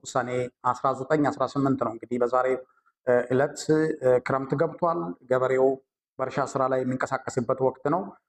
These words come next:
በእነዚሁ ታጣቂዎች ምክንያት እንግዲህ ገበሬው ስራው እንደተስተጓጎለበት ተገልጿል። በሌላ መረጃ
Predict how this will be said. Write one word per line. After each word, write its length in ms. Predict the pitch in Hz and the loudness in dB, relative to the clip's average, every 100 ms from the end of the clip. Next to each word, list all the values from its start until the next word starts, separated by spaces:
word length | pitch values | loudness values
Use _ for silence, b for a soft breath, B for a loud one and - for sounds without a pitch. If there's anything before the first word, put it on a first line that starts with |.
| _ - 131 127 | _ 0 0 2
በእነዚሁ 380 | 147 175 165 185 | 0 -2 -2 -2
ታጣቂዎች 560 | 151 127 123 123 - - | 0 -2 -2 -4 -6 -2
ምክንያት 460 | 123 123 123 123 - - | -2 0 0 0 -2 -4
እንግዲህ 340 | 123 120 127 151 | -2 0 2 2
ገበሬው 400 | 131 117 123 143 143 143 131 120 117 - _ _ | 4 2 4 2 2 -4 0 2 2 -6 _ _
ስራው 240 | 151 156 | -2 0
እንደተስተጓጎለበት 960 | 139 131 139 - 131 135 147 143 143 147 | 0 0 -2 -2 -2 0 0 0 -2 -2
ተገልጿል። 460 | 160 170 165 123 - _ _ _ _ _ - | 0 -2 0 -2 -2 _ _ _ _ _ -8
በሌላ 200 | 165 190 | -2 0
መረጃ 260 | 180 185 180 | 2 2 2